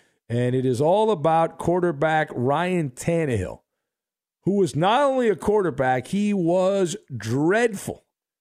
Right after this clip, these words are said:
spinning out of control. It was a kamikaze mission watching Ryan Tannehill play quarterback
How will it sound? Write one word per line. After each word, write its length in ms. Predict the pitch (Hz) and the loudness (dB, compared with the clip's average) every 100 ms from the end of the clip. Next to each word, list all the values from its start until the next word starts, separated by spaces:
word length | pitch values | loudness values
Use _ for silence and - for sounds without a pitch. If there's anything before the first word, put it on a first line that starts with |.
| _ | _
spinning 800 | - - - - 233 262 269 240 | -12 -8 -6 -4 -2 0 0 2
out 240 | 214 226 220 | 2 2 0
of 140 | 180 | -2
control. 320 | 208 170 190 | -4 0 0
It 40 | 139 | 2
was 80 | 139 | -2
a 40 | |
kamikaze 960 | - 208 240 226 - 214 220 220 180 151 | -2 0 2 0 0 2 4 2 0 0
mission 360 | 127 - 117 | -2 -2 -2
watching 360 | 131 156 - 139 | 0 0 0 0
Ryan 300 | 147 147 135 | 0 0 -2
Tannehill 460 | 151 143 143 127 | -2 0 0 0
play 180 | 131 127 | 0 -4
quarterback 600 | 127 143 131 120 120 113 | 0 -2 0 0 0 -2